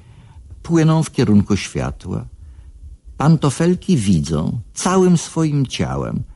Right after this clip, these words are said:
i człowiek też widzi całym swoim ciałem. To jest właściwość odziedziczona. Bardzo to było frapujące. I tak się zdarzyło, że wtedy, kiedy najbardziej mnie to interesowało, nasza córeczka,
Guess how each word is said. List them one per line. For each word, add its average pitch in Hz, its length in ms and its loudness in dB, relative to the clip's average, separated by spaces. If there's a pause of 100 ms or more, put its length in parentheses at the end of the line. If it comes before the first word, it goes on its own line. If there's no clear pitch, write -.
i - 40 -4
człowiek - 440 -2
też 165 280 2
widzi 82 400 0
całym 85 440 0
swoim 208 380 2
ciałem. 208 400 0
To 147 100 -4
jest 165 180 -4
właściwość 113 600 -2
odziedziczona. 202 840 0 (220)
Bardzo 107 360 2
to 98 140 2
było 87 400 2 (140)
frapujące. 92 920 0 (320)
I 95 80 -4
tak 98 200 -2
się 85 260 0 (140)
zdarzyło, 82 800 0
że 87 280 -4
wtedy, 123 360 -2
kiedy 87 260 0
najbardziej 98 640 4
mnie 92 180 4
to 92 120 -2
interesowało, 87 920 0 (120)
nasza 87 340 4
córeczka, 71 720 -4